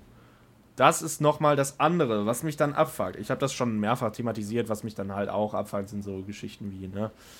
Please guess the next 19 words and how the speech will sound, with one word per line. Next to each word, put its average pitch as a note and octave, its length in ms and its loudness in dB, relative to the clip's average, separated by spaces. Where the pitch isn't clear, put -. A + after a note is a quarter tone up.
äh, G2 380 0
dass G2+ 240 -4
man, G2+ 300 0
dass G#2+ 160 -2
das G#2+ 120 -8
irgendwie G#2 200 -4
dann G2 300 -6
teils G2 260 -4
nicht G#2 100 -6
so G#2 100 -6
authentisch G#2 400 -6
ist. G#2 200 -8
Gerade F#2+ 360 -4
bei G2 100 -2
persönlichen G2+ 540 -6
Sachen G2+ 260 -6
find G2+ 160 -8
ich - 80 -12
das, - 240 -18